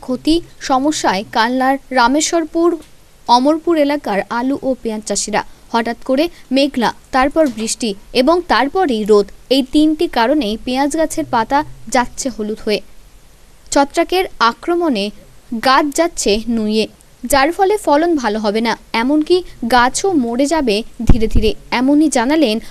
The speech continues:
ওই এলাকার পেঁয়াজ চাষিরা। পাশাপাশি আলু গাছের ক্ষেত্রেও ধসা রোগের প্রাদুর্ভাব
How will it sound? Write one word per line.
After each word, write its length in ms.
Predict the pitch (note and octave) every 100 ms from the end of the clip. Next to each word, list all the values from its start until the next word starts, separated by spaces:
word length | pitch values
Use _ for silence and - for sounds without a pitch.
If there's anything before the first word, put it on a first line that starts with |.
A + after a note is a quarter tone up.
| -
ওই 140 | D4+ F4+ E4
এলাকার 360 | D4+ E4 E4+ F4
পেঁয়াজ 320 | D#4 A#3+ G3
চাষিরা। 380 | - G3+ A3+ A3 - - - -
পাশাপাশি 460 | C#4+ - F4 G4 G4
আলু 240 | B3+ C#4 D#4
গাছের 300 | D#4+ D4+ E4
ক্ষেত্রেও 440 | - - - G#3+ A3 - - A#3+
ধসা 300 | C4+ C4+ F#4
রোগের 320 | G4 F#4 F#4+ F#4
প্রাদুর্ভাব 520 | C#4+ A#3+ D4+ D4 -